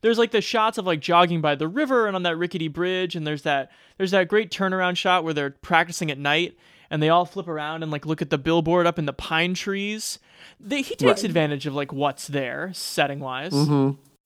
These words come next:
Speaker 1: Can I ask you, uh, a question I prepared?
Speaker 2: Yeah, sure.
Speaker 1: Who's your favorite, uh, prototypical Euro snow king <laughs> in these three movies, where the underdog, like, runs up against them and they're like,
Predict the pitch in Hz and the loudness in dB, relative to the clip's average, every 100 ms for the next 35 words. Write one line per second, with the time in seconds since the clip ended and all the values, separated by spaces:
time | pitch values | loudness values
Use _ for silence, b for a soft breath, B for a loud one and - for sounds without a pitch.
0 | - 226 247 233 226 226 214 196 180 170 | -2 0 2 2 0 -4 0 2 4 4
1 | 160 160 160 - _ _ - 165 180 170 | 4 0 -4 -10 _ _ -10 -2 0 0
2 | - 175 165 170 180 175 185 185 _ _ | 0 -2 -4 -4 0 2 0 -6 _ _
3 | _ _ _ _ _ _ _ _ _ _ | _ _ _ _ _ _ _ _ _ _
4 | _ _ _ _ _ _ _ _ - 127 | _ _ _ _ _ _ _ _ -2 -2
5 | 135 - 120 107 - _ - - _ - | 0 0 2 0 -4 _ -20 -20 _ -20
6 | - 254 285 285 269 202 - 214 196 196 | -8 -2 -2 0 -4 -4 0 0 2 0
7 | 185 - 165 151 143 - 202 202 190 165 | -2 0 2 2 0 -6 -2 0 0 -2
8 | - - 170 180 165 156 143 165 156 147 | -6 -8 -4 0 2 2 -2 -2 0 -2
9 | 147 - - 151 147 143 - 143 151 - | -4 -8 -6 -4 -4 -6 -8 -6 -4 -4
10 | - _ 330 - 453 - 190 170 175 - | -6 _ -8 -2 0 2 2 2 -2 -2
11 | 180 165 156 165 196 262 370 - 294 180 | -2 -2 -2 -6 -8 -8 -10 -14 -4 0
12 | 175 180 196 190 180 165 160 156 151 - | 2 2 2 4 6 4 2 -2 -2 -2
13 | 165 160 170 165 151 156 156 156 143 139 | 0 0 -2 -2 -2 -2 -4 -8 -6 -8
14 | 131 143 - | -6 -8 -10